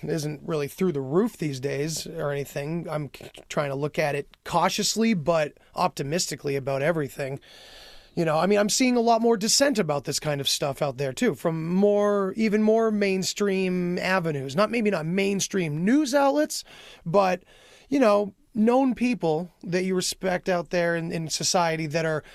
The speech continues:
starting to comment on this reset thing in a non-robotic way like the friggin' everybody else is, but it's more like, "Are you guys hearing about this? What the shit is this?" You know, like, just that kind of attitude.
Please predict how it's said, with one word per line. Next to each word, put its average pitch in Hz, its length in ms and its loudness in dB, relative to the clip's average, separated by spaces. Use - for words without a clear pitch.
starting 214 340 4
to 185 80 -4
comment 190 540 0
on 160 140 -2
this 151 140 -2
reset 165 460 -2
thing 165 300 -4
in 160 120 -4
a 151 320 -4
non-robotic 165 1080 2
way 151 320 0
like 135 240 -6
the - 60 -20
friggin' 139 520 -6
everybody 139 360 -4
else 139 240 -4
is, 139 160 -8
but 143 180 -2
it's 139 140 -8
more 165 220 0
like, 156 280 -2
"Are 165 60 -10
you 170 240 -4
guys 285 220 0
hearing 302 200 2
about 311 220 2
this? 311 200 -2
What 339 220 0
the 160 240 -2
shit - 460 -2
is 285 180 -2
this?" 262 340 0
You 180 100 0
know, 202 160 4
like, 185 340 -2
just 262 260 0
that 220 180 2
kind 208 240 2
of 170 120 -4
attitude. 185 520 0